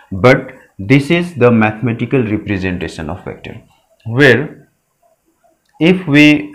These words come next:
draw horizontal line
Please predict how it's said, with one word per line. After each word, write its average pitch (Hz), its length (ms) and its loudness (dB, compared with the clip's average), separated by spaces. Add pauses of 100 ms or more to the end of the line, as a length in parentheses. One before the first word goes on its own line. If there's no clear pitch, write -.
(140)
draw 117 440 -2 (680)
horizontal 120 580 0
line 80 500 -4